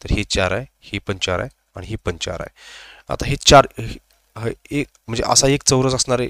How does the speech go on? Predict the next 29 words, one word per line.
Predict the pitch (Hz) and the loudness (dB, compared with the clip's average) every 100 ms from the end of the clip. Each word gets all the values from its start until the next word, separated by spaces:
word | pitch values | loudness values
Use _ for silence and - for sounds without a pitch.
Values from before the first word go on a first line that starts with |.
| - | -10
एकूण | - 131 | -8 -6
चार | 127 135 113 | 4 8 8
चौरस. | - 90 87 - | 6 -2 -2 -6
ओके, | - 170 - _ | -8 -10 -18 _
हे | - | -10
वन, | 95 95 120 147 _ - | -4 -2 -2 -4 _ -14
ओके, | - 92 | -8 -6
हे | 92 - _ | -6 -10 _
टू, | 113 143 - _ _ _ | -10 -10 -14 _ _ _
हे | 95 - | -12 -6
थ्री | - 110 147 _ | -2 -2 -4 _
आणि | 92 95 | -12 -10
फोर, | - 98 90 | -8 -6 -6
हे | 92 | -4
चार | - 107 | 2 2
चौरस | 98 98 92 85 | 2 -2 -2 -2
आहेत. | 98 127 - - - - _ | -4 -6 -8 -20 -20 -20 _
मोठ-, | 104 113 - - | -2 0 0 -4
अ, | 95 101 95 - 110 | -2 0 -2 -8 -6
जोडून | 117 127 135 147 - - | 2 4 4 0 -8 -2
असाच | 110 123 123 | -2 0 -2
एक | 131 | -4
प्रकारचा | - 110 113 - | -2 -2 -2 -2
मोठा | 110 110 117 | -2 -2 -2
चौरस | 107 104 101 | 0 0 0
या | 104 | -2
ठिकाणी | 95 95 95 | -2 -4 -6
झालेला | 95 98 98 | -2 -2 -2
आहे, | 98 | -4